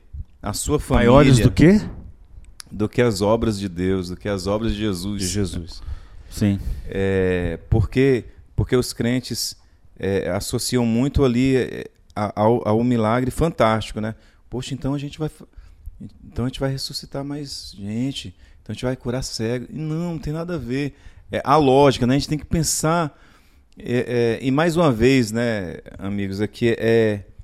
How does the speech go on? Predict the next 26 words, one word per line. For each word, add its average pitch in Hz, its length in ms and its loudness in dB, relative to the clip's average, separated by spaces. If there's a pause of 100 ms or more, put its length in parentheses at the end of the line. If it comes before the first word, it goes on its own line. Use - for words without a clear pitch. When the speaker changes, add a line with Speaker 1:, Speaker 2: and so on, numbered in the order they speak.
(540)
Speaker 1:
a 107 60 -4
questão 139 420 -2
da 143 80 4
interpretação 131 720 -4
bíblica. 110 480 -6 (520)
Speaker 3:
É. 90 220 -4
Speaker 1:
<laughs> 85 40 -14
Atrapalha 135 640 2
muito 135 540 0 (680)
a, - 140 -8
a, 107 240 0
a, 101 680 -2
a, - 20 -4
a, - 80 -10 (600)
é, 90 600 -8 (480)
tantas 123 420 -4
pessoas, 104 720 -4
né? 101 200 -4 (540)
É, 90 280 -2
o, 104 160 0
o 110 140 0
modo 123 360 4
de 113 140 -2
ler 107 160 2
a 98 60 4
Bíblia 110 760 0